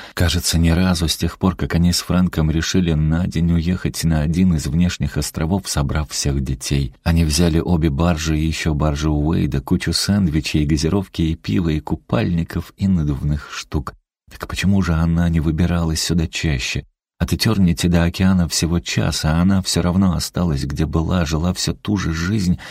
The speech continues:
что раньше. Пэроу свернул к обочине водострада и опустил крышу баржи, и они дрейфовали по морю, глазея на звезды,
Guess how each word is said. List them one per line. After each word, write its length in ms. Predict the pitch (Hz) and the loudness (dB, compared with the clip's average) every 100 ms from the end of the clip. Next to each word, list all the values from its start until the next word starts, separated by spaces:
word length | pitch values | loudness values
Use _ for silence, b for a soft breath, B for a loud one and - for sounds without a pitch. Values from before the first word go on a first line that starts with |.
| B | B
что 220 | - 98 | -4 -4
раньше. 560 | 92 82 62 - - - _ _ _ - 85 | -2 -4 -4 -4 -6 -8 _ _ _ -4 0
Пэроу 240 | 80 76 | 0 0
свернул 480 | - 82 73 82 80 | -2 -2 0 0 -2
к 80 | 82 | -2
обочине 480 | 78 82 - 73 | 0 0 0 -2
водострада 640 | 67 69 65 - 92 87 71 | 0 -2 -2 -2 -2 0 0
и 60 | |
опустил 480 | 64 64 60 - 71 | -2 -4 -6 -2 -4
крышу 420 | - 71 67 - | -2 -6 -6 -4
баржи, 480 | 65 67 82 82 76 B B | -4 0 0 0 -2 B B
и 80 | 85 | 2
они 280 | 82 87 107 | 4 6 4
дрейфовали 600 | 85 87 - 85 95 90 | 4 2 2 2 4 4
по 260 | 73 87 95 | 2 2 4
морю, 280 | 92 80 80 | 4 2 0
глазея 520 | 76 76 73 78 73 | 0 0 0 0 0
на 140 | 73 | 0
звезды, 720 | 69 69 65 69 67 64 62 | 0 -2 -2 -2 -2 -4 -4